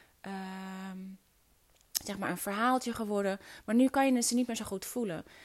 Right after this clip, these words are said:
En, en je kunt het helemaal goed zien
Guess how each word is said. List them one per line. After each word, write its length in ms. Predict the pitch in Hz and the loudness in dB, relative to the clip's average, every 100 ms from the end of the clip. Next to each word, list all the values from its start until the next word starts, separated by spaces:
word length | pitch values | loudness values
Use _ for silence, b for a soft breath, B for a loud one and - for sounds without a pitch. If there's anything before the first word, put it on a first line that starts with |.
| B | B
En, 260 | - 226 - | 0 0 2
en 180 | 214 220 | 0 0
je 80 | 214 | 2
kunt 160 | 226 | 2
het 100 | 202 | 2
helemaal 840 | 196 214 220 226 240 247 294 370 403 | 4 8 10 10 10 10 12 10 6
goed 240 | - 349 | 2 2
zien 360 | - 320 320 | 2 2 0